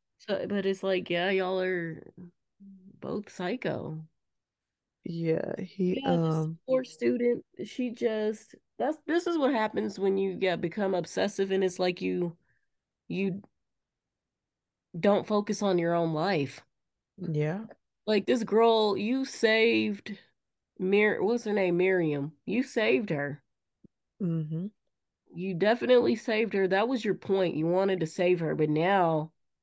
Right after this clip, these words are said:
Speaker 1: that you realize what kind of guy that Mister Goldberg was,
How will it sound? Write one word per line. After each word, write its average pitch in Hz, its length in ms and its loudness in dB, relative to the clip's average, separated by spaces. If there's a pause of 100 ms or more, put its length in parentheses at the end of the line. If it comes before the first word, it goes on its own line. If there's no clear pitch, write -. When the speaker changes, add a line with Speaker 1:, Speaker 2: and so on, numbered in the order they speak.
(120)
Speaker 1:
that 175 220 2
you 185 80 0
realize 165 880 2
what 160 120 -6
kind 170 240 -2
of 147 100 -4
guy 170 440 4
that 156 280 0
Mister 165 280 0
Goldberg 165 680 0
was, 151 480 -2